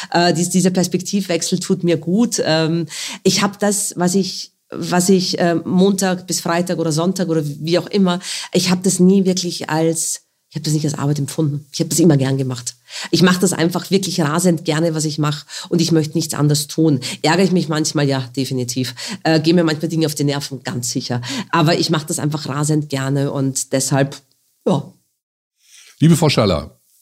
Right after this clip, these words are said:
Speaker 2: wir haben jetzt nun über eine halbe Stunde miteinander gesprochen. Ich danke Ihnen sehr für die Einblicke, die Sie uns gewährt haben. Und ich wünsche Ihnen, ja, wir haben jetzt heute Nikolaus, ist der Aufnahmetag. Ich wünsche Ihnen für die Adventszeit noch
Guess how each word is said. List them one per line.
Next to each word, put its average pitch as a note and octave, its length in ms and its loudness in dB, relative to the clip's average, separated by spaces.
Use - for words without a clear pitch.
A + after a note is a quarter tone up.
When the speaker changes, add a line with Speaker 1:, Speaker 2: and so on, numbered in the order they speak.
Speaker 2:
wir G#2 160 -2
haben C#3 160 2
jetzt B2 240 0
nun B2 160 4
über D3 180 2
eine A#2+ 180 2
halbe A#2+ 220 2
Stunde C3 300 2
miteinander G#2 460 0
gesprochen. A#2+ 520 2
Ich - 140 -2
danke A#2+ 240 2
Ihnen F#2+ 320 2
sehr A#2 400 2
für A#2+ 160 -4
die G#2+ 140 -4
Einblicke, B2 540 0
die A#2 120 0
Sie A2+ 140 0
uns A#2 200 0
gewährt G#2+ 420 0
haben. A2 460 2
Und F#2+ 160 4
ich F2+ 140 -2
wünsche A#2 240 4
Ihnen, F#2+ 480 4
ja, F2+ 300 0
wir D#2+ 120 -4
haben F2 220 0
jetzt - 420 -4
heute F2+ 320 2
Nikolaus, B2 680 2
ist - 120 -12
der - 100 -6
Aufnahmetag. A2+ 800 2
Ich F#2+ 120 -8
wünsche G#2+ 240 -2
Ihnen F2+ 440 0
für - 100 -6
die F#2+ 160 0
Adventszeit F#2 960 0
noch - 340 -6